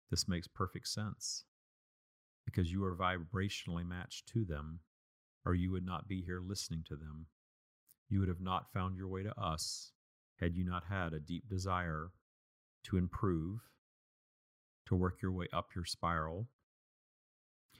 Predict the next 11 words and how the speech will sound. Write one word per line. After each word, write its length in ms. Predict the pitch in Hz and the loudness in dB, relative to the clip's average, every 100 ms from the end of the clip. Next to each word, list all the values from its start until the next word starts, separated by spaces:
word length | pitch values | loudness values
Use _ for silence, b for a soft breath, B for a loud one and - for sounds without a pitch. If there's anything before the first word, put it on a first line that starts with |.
| B _ | B _
to 80 | - | 2
work 320 | 90 92 90 | 4 2 0
your 80 | 98 | -2
way 180 | 90 90 85 | -2 -2 -2
up 240 | 85 - - - | -2 -4 -12 -4
the 80 | 90 | 0
vibrational 640 | 87 85 92 87 - 82 | 2 0 -2 -4 -4 -4
ladder 400 | 82 80 82 104 113 - | -2 -2 0 -2 -2 0
while 300 | 98 98 90 | 2 2 0
physically 400 | 87 82 87 82 | -4 -4 -6 -4
manifested, 720 | 80 78 - 78 - 95 | -4 -6 -8 -8 -4 -4